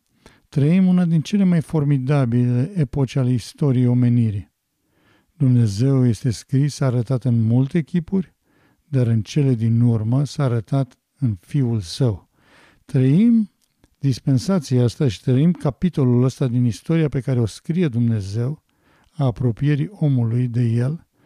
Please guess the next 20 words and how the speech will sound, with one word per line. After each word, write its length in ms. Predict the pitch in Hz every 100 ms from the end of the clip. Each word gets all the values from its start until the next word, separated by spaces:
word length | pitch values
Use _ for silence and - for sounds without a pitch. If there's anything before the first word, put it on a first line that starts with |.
| _ _ _ _ _ _
Trăim 440 | - 127 131 180 185
capitolul 640 | - 139 190 175 151 131
în 120 | 123
care 240 | 117 127 120
Dumnezeu 880 | 110 147 131 117 98 101 139 156
s-a 200 | 151 -
apropiat 640 | 135 - 123 - 131 127 - 113 117
El 320 | 139 127 117
de 180 | 104 117
noi, 440 | 117 110 104 - _ _ _ _ _ -
trăim 280 | 135 160 175
cea 340 | - - 185
mai 320 | 165 156 156
apropiată 760 | 170 135 - 123 - 139 139 143
relație 640 | 123 117 127 131 - -
cu 160 | 117 131
Dumnezeu 520 | 113 117 113 101 135
din 160 | 123 123
istoria 600 | 113 - - 139 120 117
lumii, 420 | 117 110 107